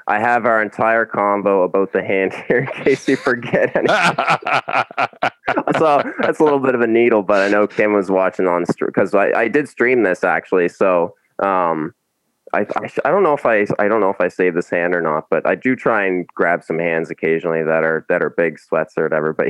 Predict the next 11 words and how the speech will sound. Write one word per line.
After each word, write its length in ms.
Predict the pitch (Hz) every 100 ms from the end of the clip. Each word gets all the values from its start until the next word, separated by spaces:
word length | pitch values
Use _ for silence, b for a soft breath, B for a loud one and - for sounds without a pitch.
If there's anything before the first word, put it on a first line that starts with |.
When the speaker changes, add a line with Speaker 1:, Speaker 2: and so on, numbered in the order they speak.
| -
Speaker 1:
<laughs> 100 | -
yeah, 100 | 147 -
that's, 240 | 139 -
that's 240 | - 127 - -
funny, 260 | 95 92
Kim. 300 | - 92 85
I 140 | 85 87
do 220 | 95 85
enjoy 340 | 85 - 82 - -
that. 1700 | 120 - - - 120 - - - - 156 - - - - 151 -
<laughs> 0 | 147